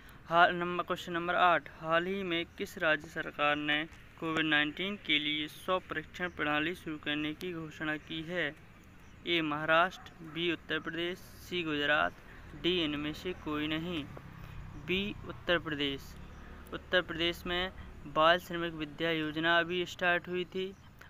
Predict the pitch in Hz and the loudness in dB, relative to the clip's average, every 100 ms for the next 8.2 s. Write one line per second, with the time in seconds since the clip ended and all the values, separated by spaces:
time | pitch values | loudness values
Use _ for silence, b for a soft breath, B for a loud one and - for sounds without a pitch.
0 | - 170 160 165 170 - 185 175 160 160 | -6 -2 0 0 -2 0 0 2 6 6
1 | 160 165 175 170 151 151 165 175 160 156 | 6 -2 -6 -2 4 4 4 -2 0 0
2 | 156 - - 175 170 165 160 - - 160 | -2 -8 -4 0 0 0 -6 -8 -6 -4
3 | 165 - 165 156 156 170 165 190 170 160 | -4 -8 -4 -2 0 2 0 0 -2 2
4 | 160 165 156 156 156 151 151 151 156 151 | 2 2 -2 0 2 2 0 -4 -4 0
5 | 147 143 143 160 170 175 175 196 - B | 2 2 2 -4 -4 -4 -4 -6 -10 B
6 | B B 165 - 165 165 180 170 175 - | B B -6 0 2 4 2 0 -8 -4
7 | 156 156 175 175 165 165 165 160 156 151 | -2 -2 -4 -2 0 0 -2 -4 -2 0
8 | 160 165 | 0 0